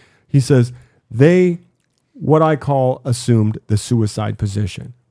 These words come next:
which to me means cut corners, not do this, not do that, because it's a suicide,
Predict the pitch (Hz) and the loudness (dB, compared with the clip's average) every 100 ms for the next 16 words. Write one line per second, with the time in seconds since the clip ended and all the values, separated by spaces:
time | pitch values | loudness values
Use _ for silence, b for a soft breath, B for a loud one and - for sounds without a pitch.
0 | - 120 123 - - 127 120 117 120 - | 0 2 2 -4 0 2 4 2 0 0
1 | 117 110 110 113 - _ _ - 127 123 | 0 2 0 -4 -12 _ _ -4 -2 -2
2 | - 170 160 185 185 - _ _ _ 120 | 0 2 4 2 0 -6 _ _ _ -4
3 | 123 165 143 131 127 - 120 120 123 113 | 0 2 4 2 0 -4 -4 -2 -2 -2
4 | 110 104 _ 107 113 107 101 110 - 107 | -4 -8 _ -4 -2 -2 -4 -6 -4 -6
5 | 98 104 101 | -4 -6 -6